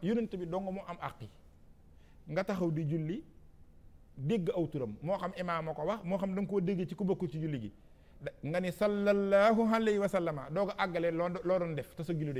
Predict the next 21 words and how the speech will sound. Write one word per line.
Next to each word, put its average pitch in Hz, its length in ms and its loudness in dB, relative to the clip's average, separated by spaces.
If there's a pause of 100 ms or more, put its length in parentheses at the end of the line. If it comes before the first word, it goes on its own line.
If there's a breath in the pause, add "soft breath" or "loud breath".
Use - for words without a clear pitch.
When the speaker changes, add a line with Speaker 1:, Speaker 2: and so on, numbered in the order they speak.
Speaker 1:
yàqu. 147 60 0
Speaker 2:
julli 170 160 4
gi 165 80 4
day, 165 140 6
du, 165 200 -2
du, 160 200 -2
dara 180 220 2
du 185 60 0
ci 147 120 -8
sikk. 147 200 -2
Speaker 1:
Day 285 200 2
wér 302 200 4
kéng, 330 280 0 (460)
loolu 269 240 10
waxuma 277 240 2
la 240 80 2
sax, 226 120 -4 (280 loud breath)
ngir 254 180 8
yëpp 269 180 2
ki 220 80 0
d'accord. 156 320 -2